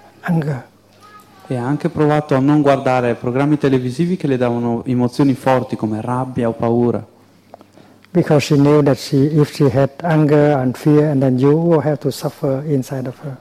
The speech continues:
Speaker 2: Perché sapeva che se, se lei avesse avuto paura o rabbia, allora voi avreste sofferto dentro di lei.
Speaker 1: Your father was also very careful.
Speaker 2: E anche il vostro papà era molto attento.
Speaker 1: He knew that he had to take good care of your mother.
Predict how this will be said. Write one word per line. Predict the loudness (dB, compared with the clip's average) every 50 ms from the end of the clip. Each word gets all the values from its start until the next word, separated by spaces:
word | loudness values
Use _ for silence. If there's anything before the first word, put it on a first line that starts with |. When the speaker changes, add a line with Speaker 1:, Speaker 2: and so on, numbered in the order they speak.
| _
Speaker 2:
Perché | -18 -18 -8 -6 -6
sapeva | -6 -4 -6 -4 0 0 2 2 2 -2
che | -4 -6
se, | -4 -4 -4 -4 -4 -8
se | -14 -8 -6 -2
lei | 0 0 0
avesse | 2 2 0 -2 0 -2
avuto | 0 0 0 -2 -2 -6
paura | -2 0 0 2 4 4 4 4 2 2
o | 0
rabbia, | 0 0 0 -2 -2 -4 -2 -2 -2 -2 -2 -8 -20 -20 _ _ _ -14
allora | -6 -2 0 2 2 2 2
voi | 2 2 2
avreste | 2 2 0 -2 -2 -4 -6
sofferto | -6 -6 -8 -10 -4 -2 -2 -2 -2 -2 -4
dentro | -2 -2 -4 -4 -6 -6
di | -6 -6 -6
lei. | -6 -10 -12 -14 -18 _ _ _ _ _ _ -20 _ _ _ -2
Speaker 1:
Your | 0 0 0
father | 2 2 0 0 2 4 4 4 4 4 4
was | 4 4 4 4 2
also | 2 0 0 0 0 0 2 2 2 0 -2 -6 -10 -16 _ _ _ _ _ _ _ -16 -4
very | 0 2 4 4 2 0
careful. | -2 -4 -4 -4 -4 -6 -8 -8 -8 -8 -12 -20 -20 -20 -20 -20 -20 -20 -20 -20 -20 -20 -20 -10
Speaker 2:
E | -6 -4
anche | -4 0 0
il | 0 2
vostro | 2 0 0 -2 -2
papà | 0 0 -2 0 0 0
era | 0 0 0
molto | -2 -2 -2 -2 -4
attento. | -6 -6 -8 -8 -8 -10 -12 -20 -20 -20 -20 -20 -20 -20 -20 -20 -20 -20 -20 _ -2
Speaker 1:
He | 0 2
knew | 4 4 6 6 6 6
that | 6 4 2 2 2
he | 0 2
had | 2 0 -2 -2
to | -6 -8
take | -4 -4 -4 -4 0
good | 0 -2 -2 -2
care | -2 0 0 0
of | 0 0
your | 0 0 2
mother. | 2 0 -2 -4 -4 -6 -8